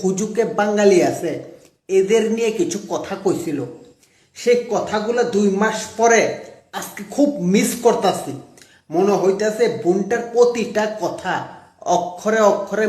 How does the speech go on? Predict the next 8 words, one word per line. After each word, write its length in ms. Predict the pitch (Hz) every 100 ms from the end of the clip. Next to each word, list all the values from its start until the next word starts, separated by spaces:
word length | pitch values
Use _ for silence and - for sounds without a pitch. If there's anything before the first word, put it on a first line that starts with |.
| 202
মিলা 200 | 196 180 139
গেছে। 240 | 135 147 127 - _ _ _ _ -
তখন 280 | 240 247 294 294
ওই 80 | 294 247
বোনটার 380 | 247 - 277 -
ভিডিও 220 | 226 233 226 170
ভাইরাল 300 | 185 226 226
হইছিল, 340 | 226 - 226